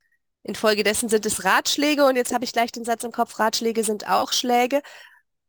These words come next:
Wobei das ja auch nicht immer stimmt, denn jemand, der zu so einem Buch greift,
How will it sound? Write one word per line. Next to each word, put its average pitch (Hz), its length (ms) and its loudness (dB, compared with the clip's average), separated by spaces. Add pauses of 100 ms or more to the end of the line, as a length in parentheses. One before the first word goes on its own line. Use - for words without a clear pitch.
(240)
Wobei 214 320 2
das 214 160 0
ja - 160 0
auch 190 120 -4
nicht 202 200 -12
immer 208 260 2
stimmt, 180 540 -2
denn 190 180 0
jemand, 202 260 -2
der 202 100 -2
zu 214 100 -2
so 202 120 -2
einem 190 160 -4
Buch 208 220 -6
greift, - 500 -2